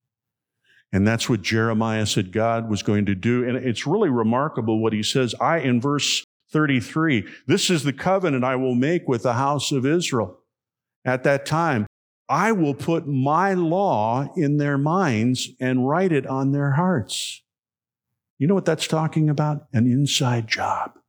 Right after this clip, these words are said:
Anything that happens spiritually is on the inside where you live. It's not an intellectual thing, ultimately. It's a heart thing. And he said, "I will write it on their hearts, and I will be their God, and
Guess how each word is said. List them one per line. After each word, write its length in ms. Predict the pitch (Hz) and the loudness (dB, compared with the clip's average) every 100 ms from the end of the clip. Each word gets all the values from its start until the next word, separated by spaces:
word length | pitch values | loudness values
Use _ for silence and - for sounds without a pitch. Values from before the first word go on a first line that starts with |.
| _ _ _ _ _ _ _ _ _ - | _ _ _ _ _ _ _ _ _ 0
Anything 420 | 185 160 143 131 | 2 4 4 2
that 120 | 113 | 2
happens 500 | 117 117 110 101 95 | 2 0 0 0 2
spiritually 840 | - - 113 107 101 - 95 98 | 0 2 2 2 0 0 0 0
is 160 | 98 98 | 0 0
on 160 | 101 | 0
the 160 | 104 107 | 2 2
inside 540 | 107 110 - 104 98 | 2 0 0 0 0
where 120 | 107 98 | 0 2
you 140 | 101 | 2
live. 160 | 104 95 | 2 -2
It's 180 | 87 | -4
not 160 | 120 131 | -2 2
an 140 | 117 | 4
intellectual 680 | 110 104 92 95 - - 110 | 4 2 0 0 -2 -2 -2
thing, 320 | 107 - - - | -6 -12 -16 -10
ultimately. 680 | - 113 110 113 110 - 98 - _ - | -2 -2 0 0 0 -2 -12 -14 _ -4
It's 140 | 113 | 0
a 40 | 113 | 0
heart 340 | - 104 104 | 2 0 -2
thing. 220 | - 95 - _ _ _ _ _ _ _ _ _ _ | -6 -6 -8 _ _ _ _ _ _ _ _ _ _
And 80 | 104 | 2
he 60 | 101 | 2
said, 180 | - 110 | 2 0
"I 100 | 113 | 2
will 240 | 117 107 101 | 2 2 2
write 240 | 104 117 | 0 2
it 140 | 123 113 | 0 0
on 180 | 110 | 0
their 140 | 107 104 | 0 0
hearts, 400 | 131 123 120 - | 0 0 0 0
and 100 | 101 | 0
I 80 | 113 | 2
will 160 | 110 | 0
be 180 | 101 117 | 0 0
their 200 | 113 107 | 0 -2
God, 420 | 98 104 110 113 | 0 0 0 0
and 320 | 113 107 107 | 0 0 0